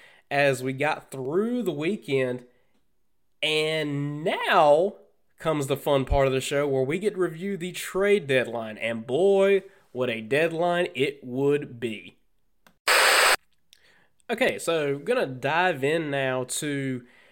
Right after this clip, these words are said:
some of the bigger trades of the trade deadline, and I'm gonna try to go through 'em in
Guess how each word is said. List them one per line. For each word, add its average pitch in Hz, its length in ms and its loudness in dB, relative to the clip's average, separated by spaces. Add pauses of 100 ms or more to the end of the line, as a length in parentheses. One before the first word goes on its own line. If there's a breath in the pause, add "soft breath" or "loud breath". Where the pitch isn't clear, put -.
(140 soft breath)
some 302 240 2
of 392 80 4
the 233 60 8
bigger 156 460 0
trades 135 520 0
of 120 80 -4
the 117 80 -4
trade 120 340 -2
deadline, 110 600 -8
and 135 260 -2
I'm 147 160 -6
gonna 339 220 -6
try 269 160 2
to 220 80 2
go 202 160 4
through 202 240 6
'em 156 180 -4
in 185 240 6